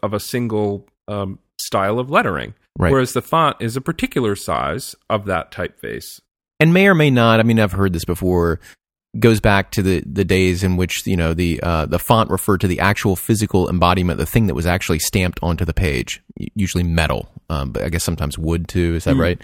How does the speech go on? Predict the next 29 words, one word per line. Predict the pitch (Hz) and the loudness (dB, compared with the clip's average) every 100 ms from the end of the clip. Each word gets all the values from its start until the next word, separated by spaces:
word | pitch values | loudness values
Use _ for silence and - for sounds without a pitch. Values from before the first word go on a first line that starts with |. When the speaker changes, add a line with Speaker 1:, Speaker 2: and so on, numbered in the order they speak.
| - | -2
Speaker 1:
Yeah, | 196 | 0
sometimes | - 214 247 143 | 0 0 0 0
wood, | 151 208 | -2 -2
sure. | 101 | 0
Speaker 2:
Um, | 92 85 - - - | 0 0 -6 -18 -2
so | 104 | -2
the, | 87 | -2
so, | - 123 - - | -4 -2 -2 -2
so | 127 | 0
the | 101 | 0
font | - 185 147 - | 2 2 2 0
was | 98 - | -4 -2
the, | 95 - 120 | -4 -2 -2
you | 107 | 0
know, | 87 101 98 - | 0 -4 -8 -8
were | 92 95 | -4 0
these | 101 - | -2 -2
little, | 104 92 76 - _ _ - | -2 -2 -6 -16 _ _ -10
you | 98 | -4
know, | 82 95 - - | -2 -4 -8 -6
the, | 92 120 | -6 -6
the | - 92 87 85 82 98 - | -4 -2 0 0 -2 -4 -2
metal | 98 101 110 98 | 0 2 2 0
casting | - 113 - - 87 | -4 -4 -4 -2 0
that | 80 71 | -2 -2
was, | 82 82 - - | -4 -4 -8 -6
Speaker 1:
Yeah. | 240 | -2
Speaker 2:
you | |
know. | 107 | -2